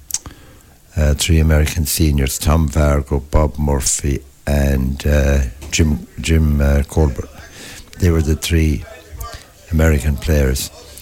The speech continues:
And, uh, but it came, the English Open was on the day before, finished the evening before, with Philip Walton winning it. And there was a plane there in Birmingham to bring them back to,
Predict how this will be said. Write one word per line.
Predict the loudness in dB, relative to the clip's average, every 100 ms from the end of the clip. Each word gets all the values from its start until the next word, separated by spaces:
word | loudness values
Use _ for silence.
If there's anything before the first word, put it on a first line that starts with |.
| -18 -20 _ -20 -20 -6
And, | 0 2 2 0 2
uh, | 2 2 0 -4 -6 -6 -4
but | -2
it | -2
came, | 0 2 2 0 -4 _ _ _ _ _ _ _
the | -6 -2
English | 0 2 2 2
Open | 0 0 -4
was | -2
on | 0 0
the | 0
day | 0 0
before, | 0 -4 -4 -2 0 -2
finished | -2 0 0 0
the | 0
evening | 0 0 -2
before, | -6 -4 -2 0 2
with | 0 -2 -8 -10 -14 -20 -14
Philip | -2 0 2
Walton | 4 2 0 -2 -4 -6 -16 _ -20 -20 -20 -20 -20 -6
winning | 0 2 2
it. | 0 -4 -8 -12 -14 -16 -18 -20 -20 -20 -10 0
And | 2 4
there | 2
was | 0
a |
plane | 2 4 4 4
there | 2 2
in | 2
Birmingham | 2 2 2 0
to | 0 2
bring | 4 4
them | 2
back | 2 0 -2
to, | 0 2 0